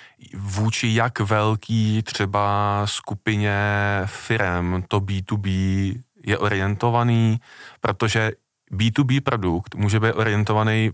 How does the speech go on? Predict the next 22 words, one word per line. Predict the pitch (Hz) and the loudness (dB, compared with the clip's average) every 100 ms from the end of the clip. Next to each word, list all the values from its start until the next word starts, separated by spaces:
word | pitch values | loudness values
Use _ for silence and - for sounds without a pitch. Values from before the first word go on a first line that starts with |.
| _ | _
paradoxně | 101 104 110 - 117 | 0 2 0 0 0
vůči | 110 104 117 | 0 -2 -2
spoustě | 110 - - 110 107 - 110 107 | -2 -2 0 0 0 -2 -2 -2
firem | - 101 85 85 107 143 _ - - - | -4 -2 0 0 0 -2 _ -20 -18 -6
a | 98 | -4
B | 95 107 | 0 0
two | 107 139 | 0 0
C | - 104 113 | 0 -2 -2
produkt | 123 104 90 82 98 - - - | -2 0 0 0 -2 -8 -12 0
může | 104 101 | 2 2
být | 104 - | 2 0
orientovaný | 113 107 104 107 104 104 | 0 0 0 2 2 2
na | 113 | 0
velmi | 107 113 113 117 113 | 2 2 4 4 2
úzký | 110 101 - 113 | 0 -4 -2 -2
výsek | 107 104 117 110 | 0 -2 -2 0
zákazníků. | 104 104 123 107 101 - | 0 0 0 0 -2 -4
To | - | -8
znamená, | 98 92 95 95 - - | -2 0 2 0 -6 -6
je | 95 | -2
to | 117 113 | 0 0
jako | 107 117 | 0 0